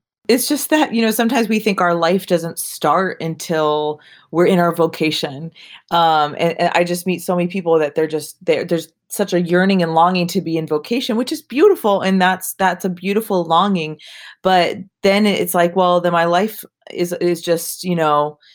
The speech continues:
it's just kind of a waste of time. Like, "Oh my gosh, like, your, your life is, is happening now." And, like, I really, memento mori, you could die tomorrow. I think that really helped me too in those single years. It's like, "I could die tomorrow."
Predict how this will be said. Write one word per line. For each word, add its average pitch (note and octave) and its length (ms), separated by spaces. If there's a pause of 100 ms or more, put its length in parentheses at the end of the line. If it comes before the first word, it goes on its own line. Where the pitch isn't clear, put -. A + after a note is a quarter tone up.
(320)
it's F3 120
just F3+ 140
kind A3+ 160
of G3+ 80
a F3 40
waste F3+ 400
of - 80
time. A3 360
Like, D3 200
"Oh B3 60
my F#3 180
gosh, E3 580
like, E3 360 (320)
your, G3+ 260
your G3+ 180
life G#3 400
is, F3+ 360 (140)
is F#3+ 200
happening A3 480
now." C4 320
And, C4 140
like, B3 200
I D4+ 260 (140)
really, B3 240
memento A#3 360
mori, F#3+ 240
you G#3+ 80
could A3 140
die G3+ 180
tomorrow. D3+ 720
I A3+ 120
think A#3+ 260
that F#3 240
really D#3+ 200
helped E3 280
me D#3 160
too D3 360
in C#3+ 100
those C#3 200
single D3+ 240
years. C#3+ 360
It's - 80
like, D3 160
"I G#4+ 100
could A4 140
die C4+ 180
tomorrow." D3 520